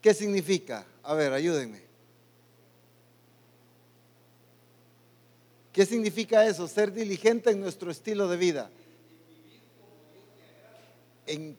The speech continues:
cuidar de vivir como a Dios le agrada, muy bien.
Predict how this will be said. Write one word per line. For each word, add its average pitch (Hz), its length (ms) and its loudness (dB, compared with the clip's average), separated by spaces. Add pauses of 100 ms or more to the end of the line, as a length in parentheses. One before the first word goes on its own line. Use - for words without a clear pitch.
(140)
cuidar 185 680 2
de 170 160 -12
vivir 180 540 -6 (240)
como 135 240 -10
a 123 60 -12
Dios 156 200 -4
le 160 80 -2
agrada, 143 440 -2
muy 180 180 -14
bien. 180 260 -6